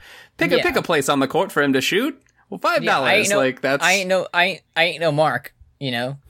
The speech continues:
Speaker 1: Yeah, we're
Speaker 2: Like, like, it'll be the thing where he's like, uh, he misses it first, an easy layup, and then you get it in, and then he's like, "Okay, now let's d-, go double or nothing. You have to match my shot."
Speaker 1: Yeah, <laughs> yeah.
Speaker 2: You're like, "Okay, I'm, I'm a Mark. I can do that."
Speaker 1: Yeah.
Speaker 2: And then he nails it from fucking full court.
Speaker 1: Double or nothing. If I win this one, give me a shirt, and you can walk out wearing one of these barrels.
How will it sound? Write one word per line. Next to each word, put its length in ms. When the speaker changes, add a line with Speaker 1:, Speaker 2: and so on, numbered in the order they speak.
Speaker 1:
Yeah, 160
we're 80
Speaker 2:
Like, 240
like, 220
it'll 200
be 100
the 100
thing 160
where 140
he's 180
like, 240
uh, 40
he 240
misses 380
it 80
first, 360
an 100
easy 240
layup, 280
and 100
then 140
you 100
get 160
it 100
in, 180
and 100
then 60
he's 120
like, 120
"Okay, 320
now 240
let's 220
d-, 200
go 180
double 320
or 60
nothing. 460
You 160
have 160
to 80
match 280
my 160
shot." 420
Speaker 1:
Yeah, 320
<laughs> 40
yeah. 180
Speaker 2:
You're 160
like, 160
"Okay, 560
I'm, 320
I'm 320
a 60
Mark. 400
I 100
can 160
do 140
that." 100
Speaker 1:
Yeah. 60
Speaker 2:
And 120
then 120
he 80
nails 420
it 100
from 160
fucking 280
full 180
court. 240
Speaker 1:
Double 240
or 60
nothing. 480
If 160
I 100
win 180
this 140
one, 160
give 160
me 160
a 60
shirt, 260
and 80
you 60
can 160
walk 160
out 120
wearing 220
one 100
of 60
these 140
barrels. 640